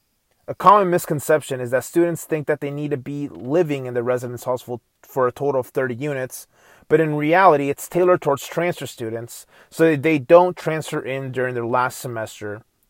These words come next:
and end up receiving a degree from Chico State. They need to be at Chico State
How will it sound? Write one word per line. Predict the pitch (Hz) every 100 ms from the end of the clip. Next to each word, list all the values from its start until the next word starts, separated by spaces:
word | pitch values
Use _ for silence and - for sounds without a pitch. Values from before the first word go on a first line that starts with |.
| -
and | 123
end | 131 127
up | 120
receiving | - 120 - 120 120 117
a |
degree | 104 98 101
from | 101 104
Chico | - 92
State. | 92 - 113 90 _ _
They | 139
need | 147 165
to | 147
be | 143 143 143
at | 139 143
Chico | - 131 123
State | - 110 113 113